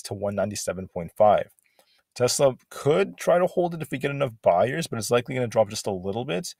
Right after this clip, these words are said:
And then we'll see how much Tesla tries to hold, because like I said before, Tesla has some relative strength, but I'm seeing it likely retesting one ninety-seven point five. And if that fails, and I think the odds do favor that,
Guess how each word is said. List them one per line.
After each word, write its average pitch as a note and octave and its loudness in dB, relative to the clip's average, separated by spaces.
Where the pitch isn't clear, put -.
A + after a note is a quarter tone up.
And A#2 -4
then C3+ 4
we'll D3 2
see C3 -2
how A#2 4
much A#2 -4
Tesla G#2+ -6
tries G2+ -2
to - -6
hold, F#2+ -6
because G2 -6
like A#2 6
I B2 4
said A#2 -2
before, A2+ -4
Tesla - 2
has G#2+ 4
some G#2+ -2
relative G2 0
strength, - -2
but - -16
I'm G#2 0
seeing B2 -4
it A#2 -2
likely A2 2
retesting G#2+ -4
one G2+ -4
ninety-seven G2 -6
point F#2 -10
five. B2+ 4
And A#2 -4
if F#2+ -8
that F#2 0
fails, C#3 2
and A2 0
I A2+ 6
think D3+ -4
the C3+ 2
odds A#2+ 6
do A2 -4
favor F2 -6
that, C#3 0